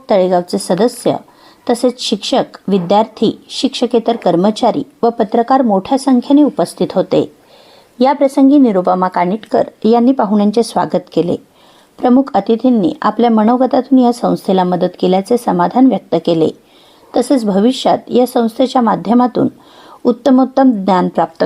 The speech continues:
करून विद्यार्थ्यांचे भविष्य उज्ज्वल होवो अशा शुभेच्छा दिल्या. संस्थेचे अध्यक्ष रामदास काकडे यांनी आपल्या मनोगतात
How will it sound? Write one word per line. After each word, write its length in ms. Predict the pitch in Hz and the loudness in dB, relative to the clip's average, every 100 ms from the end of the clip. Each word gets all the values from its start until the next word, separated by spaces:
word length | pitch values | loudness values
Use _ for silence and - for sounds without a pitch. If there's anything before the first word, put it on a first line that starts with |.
| - | 0
करून 200 | 233 214 262 | 0 0 -2
विद्यार्थ्यांचे 600 | 208 240 254 277 254 277 | 0 0 0 0 2 0
भविष्य 400 | 208 196 190 196 | 0 0 0 -2
उज्ज्वल 340 | 202 175 185 175 196 | -2 0 -2 -2 0
होवो 280 | 196 240 - _ _ - | 0 0 -4 _ _ -6
अशा 200 | 220 240 | -2 -2
शुभेच्छा 520 | - 196 180 - - | -2 -2 -2 -4 -4
दिल्या. 300 | 165 151 151 - _ _ _ _ - - | 0 2 2 -2 _ _ _ _ -12 -2
संस्थेचे 480 | 254 240 302 285 - | 0 0 -2 0 0
अध्यक्ष 500 | 175 170 254 262 - | -2 -2 -2 -2 -4
रामदास 680 | - - 214 214 214 - | -4 -2 0 2 2 0
काकडे 380 | - 190 208 254 | -2 -4 0 2
यांनी 200 | 269 254 | 2 2
आपल्या 240 | 240 233 | 2 0
मनोगतात 540 | 196 185 202 - - | 0 0 0 -2 -2